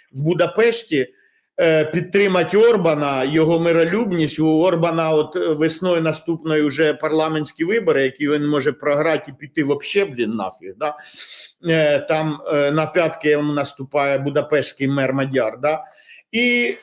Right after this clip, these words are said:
таким от нехитрим способом, е, вони хочуть вирішити проблеми, і Трамп, і Путін, кстати, обоє ж, е, Орбан в любімчиках ходить, вони хочуть вирішити проблеми Орбана, опозорить Європу,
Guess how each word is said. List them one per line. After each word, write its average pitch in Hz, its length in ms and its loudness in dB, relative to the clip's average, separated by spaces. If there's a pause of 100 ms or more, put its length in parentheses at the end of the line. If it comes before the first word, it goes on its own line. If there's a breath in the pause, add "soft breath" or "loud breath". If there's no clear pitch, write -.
(180)
таким 262 380 0
от - 160 0
нехитрим 214 540 0
способом, 190 800 0 (560 soft breath)
е, 185 600 2
вони 214 300 2
хочуть 208 480 -2
вирішити 190 560 -2
проблеми, 185 720 2 (420 soft breath)
і 175 100 -2
Трамп, 190 460 0 (140)
і 175 80 0
Путін, 160 480 -2
кстати, 135 460 -2
обоє 160 420 4
ж, - 220 -8
е, 160 60 2 (440)
Орбан 151 440 2
в 143 80 -2
любімчиках 135 680 -2
ходить, 123 380 -2
вони 156 200 0
хочуть 147 420 -6
вирішити 143 520 0 (420 soft breath)
проблеми 170 460 2
Орбана, 127 580 0
опозорить 208 800 2
Європу, 220 920 2